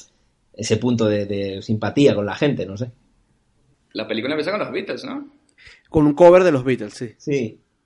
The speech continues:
Speaker 2: Sí.
Speaker 3: No es el... y en algún punto suena la canción que luego sería el, el intro de Charm, weón, también.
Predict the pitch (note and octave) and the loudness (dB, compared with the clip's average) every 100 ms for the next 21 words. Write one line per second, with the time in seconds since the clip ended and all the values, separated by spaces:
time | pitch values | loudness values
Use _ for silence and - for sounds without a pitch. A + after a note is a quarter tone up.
0 | _ _ - G2+ C#3 B2+ B2+ B2 B2 B2+ | _ _ -20 -14 -14 -12 -12 -10 -10 -10
1 | C3 C3+ C3+ B2 - _ _ _ _ D3+ | -10 -10 -10 -12 -16 _ _ _ _ 2
2 | C#3+ C3+ C#3+ C#3 F3 F3+ F#3 G3 G#3 G#3 | 4 6 2 4 4 4 0 2 2 0
3 | C#3+ C3+ C#3+ C#3 D#3 D3+ E3 D3+ D3+ E3+ | -2 -4 -2 -2 -2 -6 -2 0 -2 -2
4 | D3+ C#3 D3+ F3 E3+ C#3 C3+ C3+ D#3 C#3 | -2 -2 -2 -6 -6 -2 -2 -2 -2 -2
5 | - D3 C3+ A2 G#2+ A#2+ A#2+ A2 C3+ A#2 | -2 -4 -4 -6 -10 -12 -12 -8 -8 -10